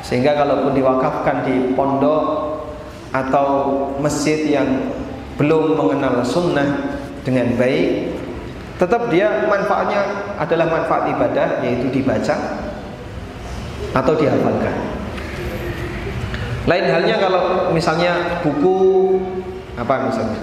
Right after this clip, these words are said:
buku A. Buku ini kalau ditaruh di tempat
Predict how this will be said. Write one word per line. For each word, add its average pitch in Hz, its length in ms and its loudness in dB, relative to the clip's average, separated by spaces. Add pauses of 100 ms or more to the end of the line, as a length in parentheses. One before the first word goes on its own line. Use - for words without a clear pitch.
buku 135 320 0
A. - 480 0 (1120)
Buku 185 400 4
ini 233 400 2
kalau 202 240 2
ditaruh 180 400 2
di 175 80 2
tempat 170 340 0